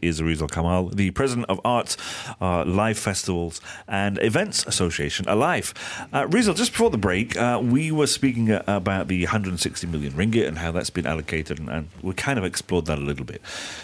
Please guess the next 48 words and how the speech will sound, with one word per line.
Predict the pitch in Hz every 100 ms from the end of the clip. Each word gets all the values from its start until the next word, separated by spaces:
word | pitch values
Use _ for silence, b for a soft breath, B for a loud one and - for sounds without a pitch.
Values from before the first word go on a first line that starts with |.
| B
But | 131
I, | 185 156
I |
kinda | 151 202 190
wanna | 180 170 147
just | - - 135 - - - - _ -
rewind, | 127 131 139 135 139
I | 101
guess, | 90 87 -
a |
little | 82 78 73
bit | -
and | - 78
talk | - 120 -
about | 104 104
the | -
current | - - 104 98
state | - - 87
of | 80
affairs, | 71 - 73 67 65 - B B -
uh, | 87 82 -
of | 85
the | 92 -
arts | 87 85 -
and, | 82 80
and | 80 78
por-, | - 87 - -
performance | - - 92 80
industry | 82 78 82
from | 76 82
a |
business | 73 85 76 71
standpoint. | - 65 - 69
And | 73 80 B B B B B
what, | 120 165 233
what | 175 214
would | 190
you | 175 180
say | - 127 110 104
are | 80 95 92
some | - 101
of |
the | 90
current | - - 104 104 101 87
gaps | 87 80 - - -
in | 85 80
that | 71 -
sector? | - - - -